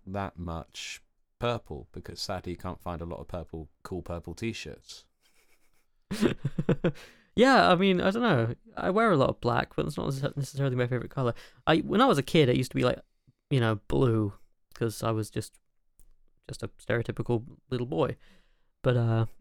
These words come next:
Speaker 2: I don't know. <laughs> It's funny, that's, that's the question we struggle the most over.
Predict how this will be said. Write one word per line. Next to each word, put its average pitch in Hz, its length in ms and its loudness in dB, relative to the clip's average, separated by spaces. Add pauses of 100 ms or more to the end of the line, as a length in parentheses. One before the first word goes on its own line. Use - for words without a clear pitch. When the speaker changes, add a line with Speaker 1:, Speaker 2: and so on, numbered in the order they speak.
(760)
Speaker 2:
I - 40 -6
don't 240 140 0
know. 135 240 4 (100)
<laughs> - 120 0
It's 196 180 10
funny, 262 220 10
that's, 175 200 4
that's 180 200 4
the 160 100 -2
question 156 340 10
we 127 100 6
struggle 143 340 4
the 127 80 2
most 135 280 6
over. 117 200 4